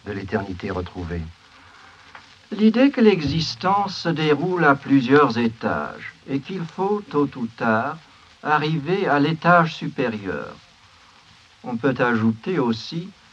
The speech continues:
Speaker 2: qu'il n'y a pas d'ascenseur et qu'il faut prendre l'escalier.
Speaker 1: Prendre l'escalier, mais ne croyez-vous pas qu'il est difficile de trouver cet escalier ?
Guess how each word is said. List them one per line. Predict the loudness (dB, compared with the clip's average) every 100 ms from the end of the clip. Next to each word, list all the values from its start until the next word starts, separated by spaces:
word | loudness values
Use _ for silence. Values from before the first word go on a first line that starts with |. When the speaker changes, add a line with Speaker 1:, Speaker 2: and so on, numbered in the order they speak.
| _ _ _ _
Speaker 2:
qu'il | -6 0
n'y | 0
a |
pas | 2 2 4
d'ascenseur | 2 0 -2 -2 -2 -4 -4 -4 -6 -10 -20 _ _ _ -12
et | -10
qu'il | -6 -6
faut | 0 0
prendre | 0 0 2 2 0
l'escalier. | -2 -4 -6 -6 -6 -6 -6 -8 -16 -20 -20 -20 _ -10
Speaker 1:
Prendre | -4 -2 -2
l'escalier, | -6 -6 -6 -2 0
mais | 0 0 -8 -20 -2
ne | 2
croyez-vous | 4 6 6 4 6
pas | 6 6
qu'il | 2
est | 0
difficile | 0 -6 -4 -2 2
de | 0
trouver | 0 2 4 4
cet | 0
escalier ? | -8 -2 -2 -2 -4